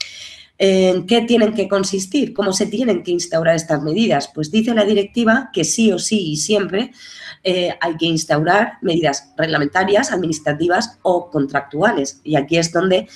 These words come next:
nos importa, digamos, que a la custodia del territorio la directiva de hábitat, ¿no? Y la directiva también dice que si se quiere, si se desea,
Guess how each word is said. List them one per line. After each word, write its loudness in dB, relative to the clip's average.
nos -2
importa, 0
digamos, 2
que -2
a 4
la 2
custodia 2
del 2
territorio 0
la 4
directiva -2
de -4
hábitat, -6
¿no? -6
Y 4
la 4
directiva 4
también 0
dice 0
que -2
si 0
se -2
quiere, 2
si -8
se -2
desea, 0